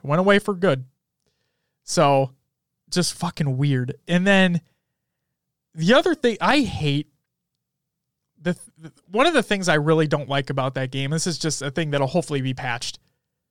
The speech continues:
it should be patched, is that the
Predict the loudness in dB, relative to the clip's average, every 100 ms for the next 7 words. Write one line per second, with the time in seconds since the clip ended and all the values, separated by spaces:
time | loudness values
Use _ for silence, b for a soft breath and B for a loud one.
0 | _ -6 2 2 2 -4 -10 -12 -14 -16
1 | _ _ _ _ _ _ -2 0 4 4
2 | 4 -2 _ _ _ _ _ _ _ _
3 | _ _ _ _ -4 -2 0 0